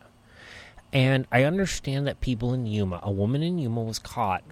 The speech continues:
with the election ballots, and it was a very close election here.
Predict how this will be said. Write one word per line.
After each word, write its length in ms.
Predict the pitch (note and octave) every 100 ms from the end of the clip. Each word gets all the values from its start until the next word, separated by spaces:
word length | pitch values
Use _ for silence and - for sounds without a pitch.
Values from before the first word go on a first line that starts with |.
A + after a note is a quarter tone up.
| B2+
with 140 | G#2
the 100 | -
election 500 | G#2+ G#2+ A2+ - C#3+
ballots, 560 | C3 F#2+ E2 F2+ F#2+ - -
and 180 | C3 B2+
it 40 |
was 120 | B2+ A2
a 80 |
very 460 | G2 G2+ B2+ C#3+ C#3+
close 360 | - B2 A2 -
election 400 | G2 F2+ - F2
here. 300 | - -